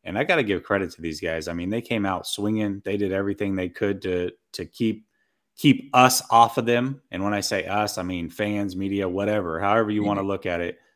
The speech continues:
Speaker 1: Uh, they did everything they could to go win that game. And, you know, I gotta imagine that they felt it was a us versus everybody mentality,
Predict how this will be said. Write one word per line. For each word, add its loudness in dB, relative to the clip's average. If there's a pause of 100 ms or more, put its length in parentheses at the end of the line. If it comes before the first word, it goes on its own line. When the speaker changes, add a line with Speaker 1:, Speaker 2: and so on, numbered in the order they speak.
(160)
Speaker 1:
Uh, -4
they 6
did 2
everything -2
they -2
could -4
to -10
go 0
win -2
that -6
game. -6
And, -6 (340)
you 0
know, 0
I 2
gotta 4
imagine 0
that -6
they -4
felt -2
it -2
was -4
a -4 (100)
us 0
versus -2
everybody -4 (200)
mentality, 0